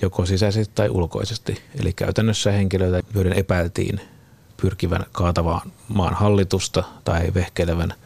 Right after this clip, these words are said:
ulkovaltojen puolesta Suomessa. Käytännössä se johti siihen, että noin kaksisataa kolmesataa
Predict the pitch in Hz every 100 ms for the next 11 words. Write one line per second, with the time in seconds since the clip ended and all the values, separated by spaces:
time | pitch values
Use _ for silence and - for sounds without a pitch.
0 | - - 98 85 85 85 92 90 85 87
1 | 80 - - 95 85 98 - - - -
2 | - - - - - - - - - -
3 | - - - 98 95 101 110 110 104 92
4 | 104 98 98 90 87 - - 90 - -
5 | - - - - - 98 95 - 87 -
6 | 95 90 87 87 87 85 - -